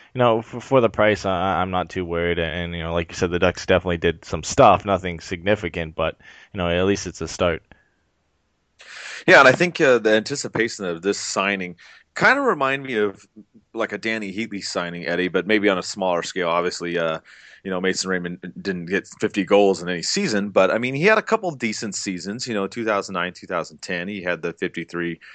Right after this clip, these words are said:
Speaker 2: uh, point season. And then at Carlisle in two thousand thirteen and fourteen, he had the forty-five point season.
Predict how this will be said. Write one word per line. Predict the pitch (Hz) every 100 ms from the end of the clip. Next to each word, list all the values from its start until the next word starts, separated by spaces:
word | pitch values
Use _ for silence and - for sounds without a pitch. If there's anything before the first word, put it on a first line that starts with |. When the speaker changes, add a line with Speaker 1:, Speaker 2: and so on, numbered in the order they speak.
| - -
Speaker 2:
uh, | 80
point | - - 107 95
season. | - 92 85 87 90 107 _ - - _ _ 87
And | 85
then | 87
at | 85
Carlisle | - 95 101 90 80 82 85
in | -
two | - 90
thousand | 85 80 80
thirteen | 92 87 - 82
and | -
fourteen, | 120 - - 90 87
he | 85
had | 85
the | 78 -
forty-five | 156 175 110 76 73
point | - 76 71
season. | - 82 78 80